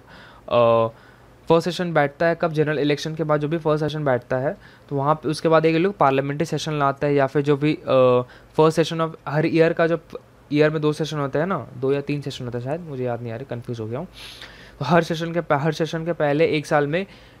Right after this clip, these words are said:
एक पार्लियामेंट्री सेशन लाता है। कौन लाता है? यही लाते हैं, कैबिनेट मिनिस्टर्स ही लाते हैं, ठीक है? पॉइंट ये कहना चाहता है। Issuing ordinance, cabinet also advises the president to i-, issue ordinance when the parliament is not in session।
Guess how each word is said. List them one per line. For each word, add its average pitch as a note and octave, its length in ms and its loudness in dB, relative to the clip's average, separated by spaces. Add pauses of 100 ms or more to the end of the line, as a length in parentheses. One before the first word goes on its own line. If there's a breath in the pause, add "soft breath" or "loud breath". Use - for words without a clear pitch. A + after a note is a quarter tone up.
एक D#3 260 0
पार्लियामेंट्री D3 460 2
सेशन D#3 280 -4
लाता C#3+ 320 0
है। D3+ 60 0
कौन D3+ 240 -2
लाता C#3+ 260 -2
है? E3 160 -4 (600)
यही C#3 200 0
लाते C3+ 280 2
हैं, C3+ 80 -2
कैबिनेट C3+ 320 -2
मिनिस्टर्स C3+ 400 -4
ही C#3 60 2
लाते A#2+ 260 0
हैं, A2+ 200 -6
ठीक D#3 140 -2
है? A3+ 120 0 (680)
पॉइंट D3 200 -2
ये B2+ 120 4
कहना A2+ 200 0
चाहता A2 300 -2
है। G#2 300 -6 (560 loud breath)
Issuing F#3 380 4
ordinance, D#3 640 2 (260)
cabinet D3+ 340 2
also D3+ 240 2 (100)
advises D3 340 4
the D#3 120 4
president D3 320 2
to C#3+ 200 2
i-, D3 100 2
issue C#3+ 280 0
ordinance C#3+ 440 2
when C#3+ 140 0
the C#3+ 100 6
parliament C3+ 400 2
is C#3+ 100 -2
not C3+ 120 -2
in C3+ 120 -10
session। C#3+ 320 -6